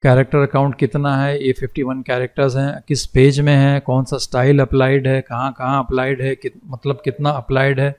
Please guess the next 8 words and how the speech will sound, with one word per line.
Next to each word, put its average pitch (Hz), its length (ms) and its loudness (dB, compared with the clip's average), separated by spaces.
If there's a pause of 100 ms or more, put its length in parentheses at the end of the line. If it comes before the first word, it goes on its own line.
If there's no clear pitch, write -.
(440)
तो 156 60 0
ये 147 160 4
सारा 147 340 4
इन्फॉर्मेशन 143 680 0
आपको 135 360 0
इसमें 139 460 -4
मिल 120 280 -4
जाएगा। 110 500 -6